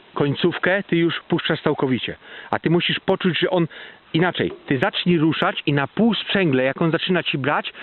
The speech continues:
przytrzymaj go chwilę, jak on zaczyna się już odbijać i dopiero później puść. Jak on zrobi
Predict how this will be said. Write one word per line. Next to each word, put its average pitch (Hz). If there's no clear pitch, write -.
przytrzymaj 202
go 131
chwilę, 135
jak 131
on 151
zaczyna 147
się 147
już 127
odbijać 127
i 247
dopiero 196
później 160
puść. -
Jak 170
on 240
zrobi 208